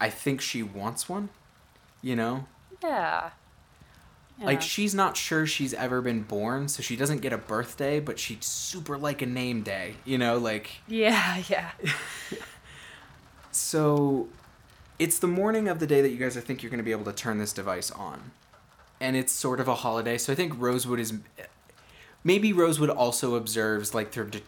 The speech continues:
Speaker 1: the traditions of, like, I make special food, and he's making some
Speaker 2: Mm-hmm.
Speaker 1: sort of, like,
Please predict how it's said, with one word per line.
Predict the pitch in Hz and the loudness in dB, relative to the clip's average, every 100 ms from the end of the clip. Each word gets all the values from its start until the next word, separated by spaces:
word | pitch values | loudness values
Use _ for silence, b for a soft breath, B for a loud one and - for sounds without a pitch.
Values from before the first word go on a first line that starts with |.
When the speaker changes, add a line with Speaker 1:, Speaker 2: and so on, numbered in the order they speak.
| - | -8
Speaker 1:
the | 113 | -6
traditions | - 110 110 - 110 104 104 | -2 0 2 0 -2 -2 -2
of, | 110 101 104 | 0 0 0
like, | 104 98 - - | -2 -2 -4 0
I | |
make | 131 127 - | 2 2 0
special | - 117 117 | -4 -4 -4
food, | 104 - 104 104 - - b b b b | -8 -4 -4 -4 -10 -20 b b b b
and | 123 | -2
he's | 123 123 | 0 0
making | 127 208 190 | 2 4 2
some | 180 165 | 2 0
Speaker 2:
Mm-hmm. | 165 | 0
Speaker 1:
sort | 143 | 0
of, | 117 113 | -2 0
like, | 110 104 - | 0 0 -6